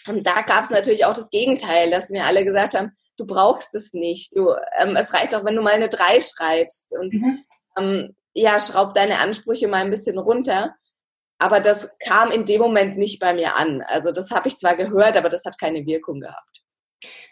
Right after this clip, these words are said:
Speaker 2: Okay, ähm, deine Eltern hatten aber keine Depression. Also du hast das nicht von zu Hause irgendwie mitbekommen als, als
Speaker 1: Nee.
Speaker 2: Strategie? Mhm, okay. Und hast du, ähm, da schon gemerkt, irgendwie gerade als Teenager, wenn du jetzt anfängst, in die Pubertät zu kommen,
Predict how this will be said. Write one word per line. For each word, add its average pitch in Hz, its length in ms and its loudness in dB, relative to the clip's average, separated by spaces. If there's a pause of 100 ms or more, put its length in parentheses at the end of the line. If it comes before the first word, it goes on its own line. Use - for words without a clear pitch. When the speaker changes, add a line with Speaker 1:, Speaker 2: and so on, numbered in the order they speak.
(180)
Speaker 2:
Okay, 214 720 2
ähm, 208 260 -4
deine 233 260 2
Eltern 302 280 4
hatten 311 240 0
aber 262 160 2
keine 214 420 2
Depression. 180 560 -4
Also 190 180 -2
du 208 60 0
hast 233 180 4
das 240 160 2
nicht 269 220 -4
von 247 160 -4
zu 220 140 -6
Hause 226 340 2
irgendwie 220 300 -2
mitbekommen 220 880 0 (220)
als, - 300 -2
als 220 140 0
Speaker 1:
Nee. 208 60 4
Speaker 2:
Strategie? 214 640 -6
Mhm, 277 440 4
okay. 214 420 -4 (540)
Und 262 300 4 (280)
hast - 440 0
du, 339 420 6 (180)
ähm, 269 220 -4
da 254 260 4
schon 302 280 -4
gemerkt, 254 680 0
irgendwie 269 320 -8
gerade 214 220 2
als 269 200 -2
Teenager, 247 520 0
wenn 233 120 0
du 247 60 2
jetzt 240 140 0
anfängst, 247 340 -2
in 247 80 -4
die 240 60 -4
Pubertät 233 520 -4
zu - 120 -10
kommen, 240 320 0